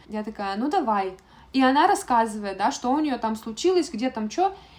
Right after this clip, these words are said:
Вроде, что ты сделал? Ты ничего не сделал, н-, никак не воздействовал, ты просто предложил помощь, поддержку.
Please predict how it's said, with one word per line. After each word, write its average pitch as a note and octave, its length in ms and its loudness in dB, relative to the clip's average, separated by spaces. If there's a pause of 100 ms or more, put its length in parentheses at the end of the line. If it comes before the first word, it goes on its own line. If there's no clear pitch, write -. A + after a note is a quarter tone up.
(280)
Вроде, C#4 520 0
что D#4+ 220 -2
ты E4+ 120 2
сделал? G#3+ 540 -4 (280)
Ты D#4+ 60 -2
ничего D#4+ 320 2
не A#3+ 120 -2
сделал, G3 420 -4 (180)
н-, G#3+ 160 -8
никак B3+ 380 0
не C#4+ 100 -6
воздействовал, A#3+ 760 -6
ты - 100 -18
просто D4 320 -6
предложил A3 480 -8
помощь, C#4 480 -6
поддержку. A3 640 -8